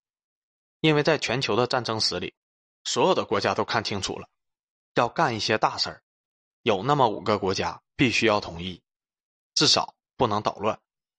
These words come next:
否则这件事一定干不成。这是常年打架打出来的信任感，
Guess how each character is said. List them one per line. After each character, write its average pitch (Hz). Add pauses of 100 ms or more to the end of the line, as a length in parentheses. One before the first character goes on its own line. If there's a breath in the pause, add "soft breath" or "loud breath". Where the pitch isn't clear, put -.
(360)
否 90
则 92 (120)
这 131
件 113
事 - (340)
一 98
定 135
干 101
不 92
成。 - (920)
这 151
是 127
常 117
年 135
打 -
架 110
打 90
出 -
来 95
的 95
信 104
任 90
感， -